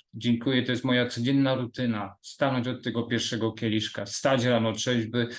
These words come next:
czystą głową na temat alkoholu, bo kiedyś to po prostu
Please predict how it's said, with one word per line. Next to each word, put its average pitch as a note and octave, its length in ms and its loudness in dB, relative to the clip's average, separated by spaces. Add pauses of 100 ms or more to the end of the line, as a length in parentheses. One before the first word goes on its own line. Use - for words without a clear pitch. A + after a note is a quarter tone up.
(2000)
czystą C#3 540 4
głową B2+ 340 6
na A#2 120 8
temat A#2 380 2
alkoholu, G#2+ 640 -2
bo G#2 120 -10
kiedyś C3 720 2
to A#2+ 320 4
po A2+ 80 -6
prostu A2+ 760 -2